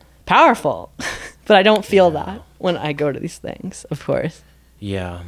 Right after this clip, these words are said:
Speaker 1: I just feel pandered to and paraded, um, which is the point. A big commercial, a big, um, politicking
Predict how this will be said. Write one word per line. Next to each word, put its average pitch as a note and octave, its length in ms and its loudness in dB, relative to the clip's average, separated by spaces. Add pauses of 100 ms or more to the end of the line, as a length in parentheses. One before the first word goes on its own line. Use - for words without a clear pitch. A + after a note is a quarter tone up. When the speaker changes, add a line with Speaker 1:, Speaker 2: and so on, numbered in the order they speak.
(140)
Speaker 1:
I D#3+ 100 0
just D3+ 240 -2
feel C3+ 360 2
pandered C#3 560 -2
to C3+ 320 -2
and C3 120 -4
paraded, - 580 -8 (960)
um, C3 300 -4
which E3 160 0
is F3 100 0
the F3+ 120 -4
point. F3+ 300 2
A C#3+ 40 -2
big C#3+ 160 -2
commercial, B2+ 880 -2 (220)
a C#3 80 -6
big, C3 460 -4
um, A#2+ 500 -6 (840)
politicking B2 920 -4